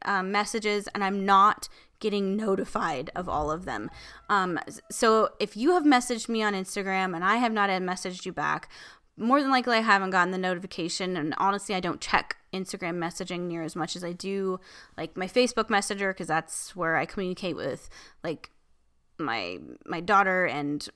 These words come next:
friends and things like that. So honestly, that's what I'm on more. <laughs> So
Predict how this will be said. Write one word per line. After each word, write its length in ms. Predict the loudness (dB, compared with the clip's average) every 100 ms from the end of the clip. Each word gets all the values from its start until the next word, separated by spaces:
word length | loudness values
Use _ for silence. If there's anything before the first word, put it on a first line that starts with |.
| -12 -4
friends 380 | 0 0 -2 -4
and 140 | -4
things 180 | -4 -4
like 140 | -4
that. 180 | -4 -4
So 140 | 0
honestly, 340 | 2 2 0 -2
that's 200 | -2 -2
what 140 | 2
I'm 220 | 4 2 2
on 220 | 0 0
more. 280 | -2 -2 0
<laughs> 100 | 2
So 400 | 6 10 10 10